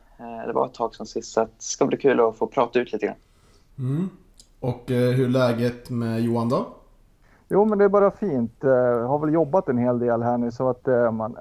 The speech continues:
Speaker 3: man är lite trött och sådär. Eh, ja, jag har inte heller varit med på ett tag, så att, eh, det ska bli jättekul att podda igen.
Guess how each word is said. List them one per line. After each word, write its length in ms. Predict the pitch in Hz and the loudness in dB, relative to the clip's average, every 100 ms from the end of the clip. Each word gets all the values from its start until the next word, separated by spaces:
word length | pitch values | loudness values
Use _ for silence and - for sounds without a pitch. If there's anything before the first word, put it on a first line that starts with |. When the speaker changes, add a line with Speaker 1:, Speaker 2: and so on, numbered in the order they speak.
| 95 | -2
Speaker 3:
man 180 | 127 131 | 2 4
är 100 | 135 | 4
lite 220 | 127 120 | 2 -4
trött 420 | - 139 131 - | -2 -2 -2 -6
och 80 | 107 | -8
sådär. 640 | 117 107 101 104 101 87 | -2 -2 0 -2 -2 -2
Eh, 320 | 98 80 67 - 120 | -2 -2 -6 -10 -2
ja, 200 | - 135 | 2 4
jag 100 | 143 | 4
har 60 | |
inte 180 | 180 165 | 2 2
heller 200 | 143 185 | 2 2
varit 200 | 131 117 | 0 0
med 220 | 113 104 | 0 -2
på 60 | 113 | -4
ett 80 | 107 | -4
tag, 260 | 107 101 | -4 -4
så 80 | - | -6
att, 140 | 117 - | -8 -2
eh, 80 | 117 | -2
det 140 | 113 - _ _ _ - | -2 -8 _ _ _ -6
ska 160 | - | 2
bli 80 | 156 | 4
jättekul 420 | 147 - 202 196 | 2 0 0 4
att 140 | 143 117 | 2 2
podda 340 | 135 123 160 | 0 2 2
igen. 240 | 113 95 | 2 -4